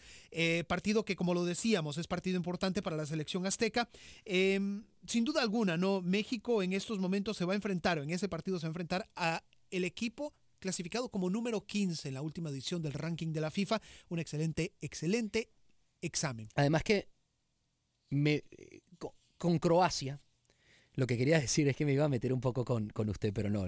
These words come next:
Speaker 1: A ver, a ver.
Speaker 2: Antes de meterme con usted, lo que quería decir es que con
Speaker 1: <laughs>
Speaker 2: Croacia vienen jugadores importantísimos, importantísimos. Entonces termina siendo un partido fantástico para que México pruebe de cara al Mundial, porque ese va a ser el nivel de selecciones que va a enfrentar.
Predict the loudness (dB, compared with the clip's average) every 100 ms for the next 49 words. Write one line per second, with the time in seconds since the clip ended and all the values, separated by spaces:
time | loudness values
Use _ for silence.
0 | -2 2 4 4 4 4 4 4 4 4
1 | 2 0 0 0 0 0 -2 -2 -2 -2
2 | -2 0 0 2 4 2 0 -2 -2 -2
3 | 0 0 0 0 -2 -2 -4 -4 -4 -6
4 | -10 -12 -16 -20 _ _ 0 0 2 0
5 | 0 0 -2 -4 -10 -12 -16 _ -20 -6
6 | -2 2 2 2 0 -2 0 0 0 -2
7 | -2 0 0 0 -4 0 -2 -2 0 0
8 | 0 -2 0 -4 -4 -6 -4 -2 -2 -2
9 | -2 -2 -2 -2 -2 2 4 4 2 0
10 | -20 _ _ -8 -2 2 4 4 4 2
11 | 0 2 4 4 2 0 2 2 2 2
12 | 2 2 2 2 2 2 0 -2 -4 -4
13 | -2 -2 -2 -4 -4 -4 -6